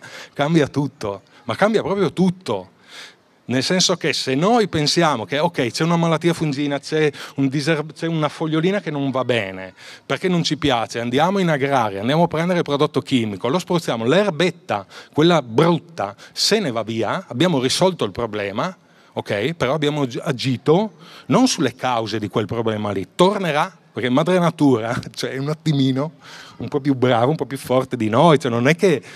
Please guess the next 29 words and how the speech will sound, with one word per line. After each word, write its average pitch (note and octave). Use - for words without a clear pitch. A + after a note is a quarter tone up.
così C3+
noi D3
le C3+
abbiamo D3
eliminate, C#3+
dopodiché, D3
eh, A#2+
no, D3
tornano. A#2
Quindi B2+
è A#2
molto C#3+
più C#3
conveniente, B2+
molto B2
più C#3
salutare, C#3+
molto B2+
più D#3
di D3+
buon E3
senso C3+
fare -
un E3+
approccio G3
completamente F3+
diverso, D3
dire A#2+
ok, G#2+